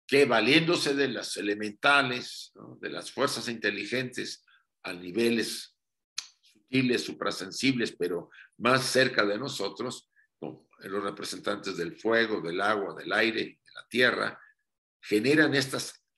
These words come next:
estos sí, elementos fenomenales que captamos con los sentidos como la luz, el calor, la cohesión,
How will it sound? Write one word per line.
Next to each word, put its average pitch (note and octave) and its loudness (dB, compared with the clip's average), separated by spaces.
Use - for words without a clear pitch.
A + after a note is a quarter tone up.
estos A2+ -4
sí, B2+ -2
elementos A#2 -2
fenomenales C3 2
que - -14
captamos A2+ -2
con G#2 -2
los G#2 -4
sentidos A2 0
como F#2 -2
la E2 -4
luz, A2 4
el D#2+ -4
calor, G#2 4
la E2 -6
cohesión, G2 -4